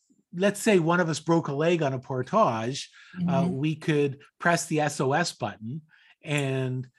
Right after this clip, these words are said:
Speaker 2: I like
Speaker 1: um,
Speaker 2: how it's
Speaker 1: they
Speaker 2: one of us. I think we all know who it might have been. <laughs>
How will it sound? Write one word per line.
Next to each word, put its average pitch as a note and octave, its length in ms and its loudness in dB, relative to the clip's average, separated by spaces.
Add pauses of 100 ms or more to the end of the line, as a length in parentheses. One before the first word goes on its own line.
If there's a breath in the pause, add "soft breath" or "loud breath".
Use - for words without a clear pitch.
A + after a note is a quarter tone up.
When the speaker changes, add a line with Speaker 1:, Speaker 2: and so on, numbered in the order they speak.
(240)
Speaker 2:
I F3+ 60 2
like G3 100 6
Speaker 1:
um, B2+ 80 2
Speaker 2:
how F#3 100 10
it's D3+ 140 4
Speaker 1:
they E3 60 4
Speaker 2:
one F#3 400 6
of F#3 180 6
us. D3+ 400 2
I - 80 2
think F#3 260 0
we G3 120 2
all G3+ 180 8
know F#3 180 2
who F3+ 140 4
it D#3+ 160 2
might F3 160 4
have D#3 100 -4 (100)
been. E3 320 0 (200)
<laughs> E4+ 100 2